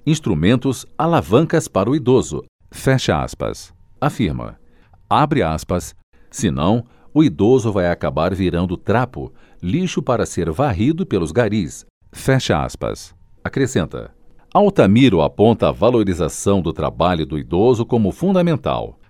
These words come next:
Abre aspas, "Todos os setores de atividade deveriam mesclar jovens com a experiência dos idosos."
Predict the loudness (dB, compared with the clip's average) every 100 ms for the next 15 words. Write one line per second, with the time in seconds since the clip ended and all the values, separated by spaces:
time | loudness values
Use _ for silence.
0 | _ _ 0 2 2 0 -2 -4 -6 -6
1 | -14 _ _ 2 2 2 -2 -4 -2 -2
2 | 2 2 2 0 -2 -2 -4 -2 -2 -2
3 | -2 0 0 0 0 0 -2 -4 -4 -2
4 | -2 -4 -4 -2 0 0 -2 -4 -4 -6
5 | -4 -4 -2 0 -2 -2 -2 -2 0 2
6 | 2 0 -10 -16